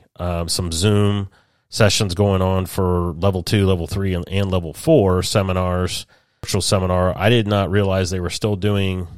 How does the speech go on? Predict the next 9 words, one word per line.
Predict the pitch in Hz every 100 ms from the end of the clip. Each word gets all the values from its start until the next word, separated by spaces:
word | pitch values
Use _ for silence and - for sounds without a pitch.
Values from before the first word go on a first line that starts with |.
| - 92
level | 95 87
four | 80 196 180 107 92
virtual | 87 95 - 87
seminars. | - 95 92 90 90 92
I |
thought | 90 95 90
those | 98 90 90
were | 85 82 -
in | 92 87